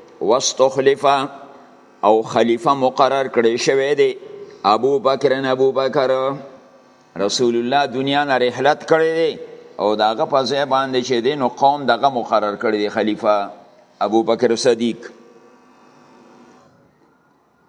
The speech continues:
ښه، او والناس صالحون، او خلق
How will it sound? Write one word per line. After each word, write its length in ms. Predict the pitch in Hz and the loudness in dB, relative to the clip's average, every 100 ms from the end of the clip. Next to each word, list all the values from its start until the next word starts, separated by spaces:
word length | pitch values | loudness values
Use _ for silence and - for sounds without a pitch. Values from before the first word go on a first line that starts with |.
| - - | -20 0
ښه، 180 | 120 - - - - - - - - - | 0 0 -8 -20 -20 -20 -20 -20 -20 0
او 240 | 98 113 117 | 4 4 2
والناس 680 | 165 170 151 165 160 147 143 | 0 0 2 2 2 0 0
صالحون، 1200 | 127 147 127 123 120 120 120 120 117 113 98 87 - - - - - | 0 2 2 2 2 2 2 2 0 -2 -4 -8 -14 -18 -18 -12 2
او 220 | 104 107 | 2 2
خلق 440 | 107 156 160 170 | 0 0 2 2